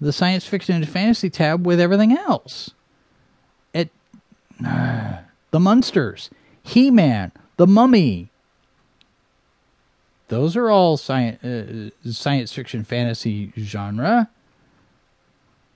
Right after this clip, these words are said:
<sighs> This, it's just not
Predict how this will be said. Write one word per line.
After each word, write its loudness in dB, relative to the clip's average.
<sighs> -2
This, 2
it's -8
just -4
not 0